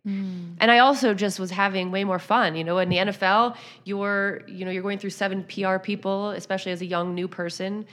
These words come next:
Speaker 2: to get a quote from one person. And, ne-, you know, and I'm texting athletes and going and spending a week with them and sitting in the kitchen with their mom and,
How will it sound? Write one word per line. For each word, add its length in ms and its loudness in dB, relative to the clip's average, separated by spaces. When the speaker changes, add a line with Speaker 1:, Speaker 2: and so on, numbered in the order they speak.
Speaker 2:
to 80 -12
get 180 0
a 40 0
quote 560 -2
from 140 -6
one 200 0
person. 440 -4
And, 380 -4
ne-, 140 0
you 140 -4
know, 160 -2
and 120 -2
I'm 300 -2
texting 680 -4
athletes 640 -4
and 220 -6
going 320 0
and 100 -4
spending 340 -2
a 60 2
week 240 -4
with 140 -4
them 280 2
and 100 0
sitting 260 -4
in 60 -2
the 60 -4
kitchen 340 -6
with 140 -6
their 120 -6
mom 480 2
and, 180 -2